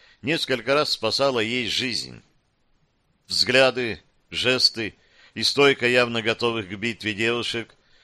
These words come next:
всё это просто кричало, что сейчас начнётся. Но в холле находились два десятка её людей, и у семёрки сибовцев против них не было и шанса. Даже если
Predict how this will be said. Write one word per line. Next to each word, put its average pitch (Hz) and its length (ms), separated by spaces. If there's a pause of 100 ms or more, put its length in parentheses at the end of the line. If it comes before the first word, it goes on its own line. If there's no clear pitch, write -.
всё 123 220
это 123 180
просто 120 520
кричало, 120 720
что 113 260
сейчас 110 580
начнётся. 92 720 (720)
Но 117 140
в - 60
холле 147 480 (240)
находились 117 600
два 120 260
десятка 123 520
её 127 340
людей, 127 520 (380)
и 104 100
у 117 180
семёрки 113 500
сибовцев 123 580
против 101 400
них 107 240
не 104 180
было 120 160
и 123 80
шанса. 131 580 (600)
Даже 110 400
если 95 640